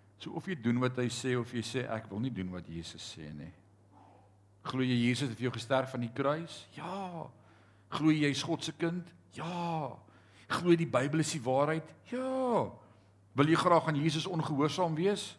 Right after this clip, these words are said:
Nee. Great, dan moet jy jou laat doop. "Maar ek voel nog nie reg nie." Jy gaan nooit reg voel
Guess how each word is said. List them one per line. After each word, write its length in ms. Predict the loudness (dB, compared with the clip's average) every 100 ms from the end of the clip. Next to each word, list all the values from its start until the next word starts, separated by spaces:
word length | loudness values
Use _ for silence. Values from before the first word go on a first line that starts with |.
| -20 -20 -20 -20 -20 -20 -20 -20 -20 -20 -20 -20 -20 -20 -20 -20 -20 -20 -20 -20 -20
Nee. 600 | -14 -10 -6 -4 -2 -4 -6 -12 -20 -20 -20 -20 -20 -14 -4
Great, 360 | -2 -2 -4
dan 120 | -8 -6
moet 140 | -4
jy 100 | -4
jou 60 | -4
laat 180 | -6
doop. 200 | -6 -10 -10 -20 -20 -20 -20 -20 -20 -20 -20 -20 -20 -20 -20 -20 -20 -20 -20 -8
"Maar 100 | -4
ek 140 | -4
voel 720 | -8 -14 -2 4 6 8 6 4
nog 360 | 2 0 -4
nie 300 | -6 -2 -2 -6 -20 -20 -20 -20 _ _ -20 -20 -6
reg 460 | -2 0 -2 -6 -12
nie." 220 | -12 -14 -18 _ -20 _ _ _ _ _ _ _ -20 _ _ _ -10
Jy 140 | -8
gaan 280 | -6 -4 -4
nooit 300 | -2 -2 -4
reg 340 | -10 -8 -8 -10 -16 -18
voel 320 | -8 -6 -6